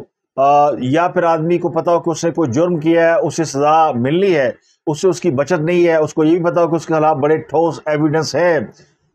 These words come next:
और उसकी जो मंजिल है वो फिर फांसी है या तख्तादार है, तो उसको यकीन होगा कि उसको फांसी मिलेगी, उसे मार दिया जाएगा। या फिर उसे पता हो कि वो राह हक पर खड़ा है और मंसूर की तरह सूली पर चढ़ जाएगा।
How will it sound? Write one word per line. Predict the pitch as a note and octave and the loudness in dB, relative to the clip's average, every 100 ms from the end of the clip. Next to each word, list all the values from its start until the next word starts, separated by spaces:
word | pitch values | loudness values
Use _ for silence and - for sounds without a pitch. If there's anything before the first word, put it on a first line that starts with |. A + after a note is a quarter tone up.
| - | 0
और | D#3 E3+ E3+ F3+ | 2 2 2 -2
उसकी | E3 F#3 | -4 -2
जो | E3 D3+ | 0 0
मंजिल | D#3 D#3+ F3+ E3+ | 0 0 2 4
है | E3+ E3+ D3+ | 2 0 -2
वो | D#3+ | -4
फिर | D3+ D#3 B2+ | 0 -2 -2
फांसी | C#3+ C#3+ E3+ F3 | -4 -2 0 2
है | D#3+ E3 | 2 2
या | D#3+ | 0
तख्तादार | D3+ - D#3+ D3 D#3+ F3+ | -2 -6 -4 0 0 2
है, | C#3+ | 0
तो | A2 - _ _ _ _ - F#3 G3 | -2 -8 _ _ _ _ 0 4 4
उसको | F#3 G3+ | 2 -2
यकीन | D#3+ F3+ F#3 | 0 0 2
होगा | F3+ F3 | 2 0
कि | F3 | 0
उसको | E3+ D#3+ | -2 -2
फांसी | E3 D#3+ F3 | -2 0 0
मिलेगी, | E3+ E3+ - _ _ - | 2 0 -2 _ _ -8
उसे | D#3 F3 | -4 0
मार | D#3+ D#3+ | 2 2
दिया | E3 E3 | 0 2
जाएगा। | D#3+ D3 D#3 C3+ | 2 2 0 0
या | D#3 G3+ | 0 0
फिर | G3 | 0
उसे | F#3 E3 | -2 -2
पता | F3+ F#3 | 0 0
हो | |
कि | F3+ F#3 | 2 2
वो | F3+ F#3 F3+ D#3 - _ _ - | 2 2 2 0 -6 _ _ -6
राह | C#3+ F3 G3 | -2 0 0
हक | E3+ E3 D3+ | 0 -4 -2
पर | F3+ | -2
खड़ा | E3+ E3 E3 | 0 0 2
है | E3+ F3 | 2 2
और | E3+ D#3+ | 2 0
मंसूर | D#3+ B2+ E3+ D3+ | -2 0 0 0
की | D#3 | 0
तरह | E3 E3 | 0 0
सूली | D#3 D#3 E3 | 0 0 2
पर | E3 D#3+ | 0 -2
चढ़ | D#3+ D3 C#3+ | 0 0 2
जाएगा। | D3 C3+ | 2 2